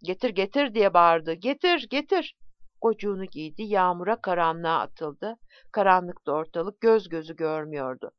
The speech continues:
Rüzgar savuruyordu, toprak sarsılıyordu. Yağmur öylesine yağıyordu ki Hüseyin karşıdan gelen yağmura zor dayanıyordu. Yağmur göğsüne göğsüne kamçılıyordu.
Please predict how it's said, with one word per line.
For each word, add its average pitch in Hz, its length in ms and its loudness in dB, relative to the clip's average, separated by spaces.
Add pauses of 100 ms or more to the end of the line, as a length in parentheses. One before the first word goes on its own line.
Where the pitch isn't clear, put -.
(380)
Rüzgar 277 400 2
savuruyordu, 185 720 -2
toprak 180 480 0
sarsılıyordu. 160 920 -2 (640)
Yağmur 320 380 2
öylesine 262 480 2
yağıyordu 185 600 2
ki 202 100 -8
Hüseyin 190 280 -6
karşıdan 202 560 4
gelen 170 360 0
yağmura 170 500 2 (280)
zor 185 320 4
dayanıyordu. 151 680 -8 (680)
Yağmur 311 380 2
göğsüne 226 540 2
göğsüne 175 480 -2
kamçılıyordu. 151 960 -4